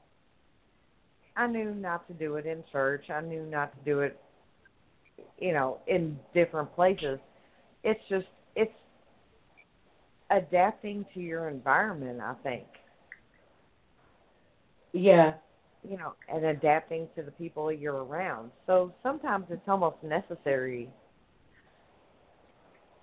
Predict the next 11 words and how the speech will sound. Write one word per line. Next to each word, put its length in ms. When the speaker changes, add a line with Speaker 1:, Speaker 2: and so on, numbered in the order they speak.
Speaker 1:
But, 320
I 80
mean, 400
even 280
my 180
kids, 380
like, 260
eh, 180
they 120
would 220
cuss. 340